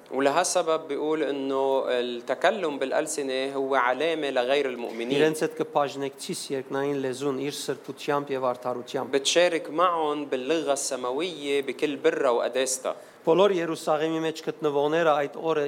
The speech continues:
Speaker 2: իմացան,
Speaker 1: كل اللي كانوا موجودين بأورشليم بهداك النهار،
Speaker 2: երբ Սուրբ Ոգին վերնադան մեջ հանգչեցավ,
Speaker 1: وقت اللي حل الروح القدس على العلية،
Speaker 2: թե աշակերտները կխոսեին երկնային լեզումը,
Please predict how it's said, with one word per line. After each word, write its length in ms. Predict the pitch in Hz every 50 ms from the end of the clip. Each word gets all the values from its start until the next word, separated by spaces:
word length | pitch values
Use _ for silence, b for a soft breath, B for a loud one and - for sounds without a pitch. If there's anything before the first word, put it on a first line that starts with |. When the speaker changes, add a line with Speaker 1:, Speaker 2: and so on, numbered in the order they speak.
| 156 147 143
Speaker 2:
իմացան, 520 | 139 135 139 - - - 165 139 117 - - - - - - - -
Speaker 1:
كل 200 | 214 233 240 240
اللي 180 | 226 196 175 165
كانوا 280 | - 175 170 170 160
موجودين 560 | 156 147 143 139 143 147 139 160 185 190 175
بأورشليم 600 | 151 143 135 135 135 131 - 143 135 160 180 180 165
بهداك 380 | 143 135 131 131 143 143 -
النهار، 460 | 139 127 127 127 135 139 139 143 170 - - - - 160
Speaker 2:
երբ 180 | 156 151 151
Սուրբ 240 | - - 190 151 - -
Ոգին 300 | 151 143 - 175 165 151
վերնադան 520 | 139 143 139 139 139 139 139 147 139 139 143
մեջ 140 | 160 160 - -
հանգչեցավ, 380 | 139 123 - - 127 113 131 135
Speaker 1:
وقت 200 | 147 139 139 -
اللي 160 | 147 143 143
حل 300 | - - 185 185 185 175
الروح 280 | 160 147 147 156 - -
القدس 360 | 143 156 190 156 147 - 147
على 200 | 107 123 127 127
العلية، 760 | 123 120 104 127 127 127 156 180 160 147 143 143 156 165 170 165 -
Speaker 2:
թե 320 | 170 170 170 165 160 -
աշակերտները 720 | 143 135 - - 165 151 156 151 151 151 160 165 165 165 151 143
կխոսեին 520 | - - 151 143 139 - - 156 156 151 143
երկնային 440 | 143 147 147 143 147 147 151 156 156 143
լեզումը, 400 | 143 139 127 127 147 139 127